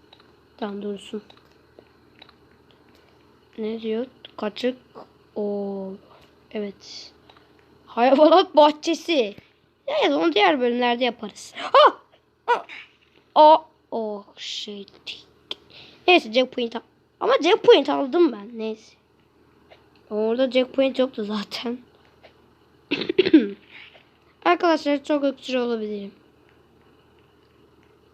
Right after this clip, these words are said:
Ama ama ölmedim. Of, oyunum öyle bir kasıyor ki. Oyunum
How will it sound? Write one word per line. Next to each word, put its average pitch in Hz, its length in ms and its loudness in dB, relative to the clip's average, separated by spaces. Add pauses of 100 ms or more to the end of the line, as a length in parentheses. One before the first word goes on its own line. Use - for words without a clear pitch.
(160)
Ama 339 640 4 (1800)
ama 285 320 2
ölmedim. 220 500 -2 (2000)
Of, - 340 -14
oyunum 220 320 -2
öyle 220 260 0
bir 262 80 0
kasıyor 277 440 -2
ki. 233 320 -4 (1040)
Oyunum 349 460 8